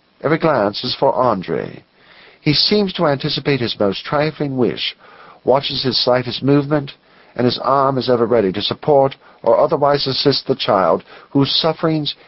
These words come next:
he more than shares. Monsieur Letourneur seems to have taken a peculiar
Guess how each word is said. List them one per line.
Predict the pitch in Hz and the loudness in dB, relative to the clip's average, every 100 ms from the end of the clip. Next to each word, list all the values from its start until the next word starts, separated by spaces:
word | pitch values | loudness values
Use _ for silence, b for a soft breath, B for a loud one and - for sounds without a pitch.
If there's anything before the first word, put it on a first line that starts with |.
| b | b
he | 120 | -2
more | 113 123 135 135 | 2 4 4 4
than | 131 131 | 2 0
shares. | 120 - 98 76 76 55 64 - - - _ _ _ _ _ _ _ b b b | -2 -2 -2 -2 -2 -6 -10 -12 -14 -16 _ _ _ _ _ _ _ b b b
Monsieur | 139 - 180 139 | -4 0 4 4
Letourneur | 117 131 139 123 151 135 60 - b b | 4 2 0 2 2 2 0 -6 b b
seems | - 214 208 | 0 0 2
to | 214 | 2
have | 202 - | 2 2
taken | 196 185 | -2 0
a | 165 | 0
peculiar | 143 - 196 175 120 | -2 -2 2 4 4